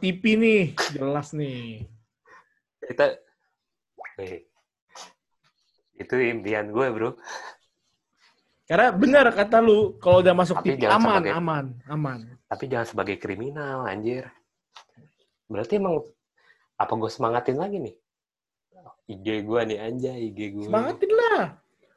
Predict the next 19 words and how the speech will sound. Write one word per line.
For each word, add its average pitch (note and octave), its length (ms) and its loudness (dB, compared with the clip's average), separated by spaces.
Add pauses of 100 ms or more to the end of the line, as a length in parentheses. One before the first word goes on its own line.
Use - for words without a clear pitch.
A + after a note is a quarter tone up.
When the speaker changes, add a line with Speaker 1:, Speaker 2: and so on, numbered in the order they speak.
Speaker 1:
Maksudnya D4 320 0
gue A3 160 6
Speaker 2:
Udah. G#3 80 8
Speaker 1:
aja D#4 60 4 (100)
udah, G3+ 120 2 (120)
udah F3 160 2
mulai F3+ 160 2
semangatin G3 480 -2
nih, A#3+ 240 0
kayak D#3+ 160 2
bener-bener, E3+ 360 0 (280)
wah. C3 400 -18 (2250)
Pokoknya F#3 160 4
Speaker 2:
Gue G#3 80 4
Speaker 1:
Kakak G3 80 2
Speaker 2:
justru G3 160 0
Speaker 1:
Kes, - 80 0
Speaker 2:
kayak, A2+ 220 2 (1040)
hmm. G2 160 -12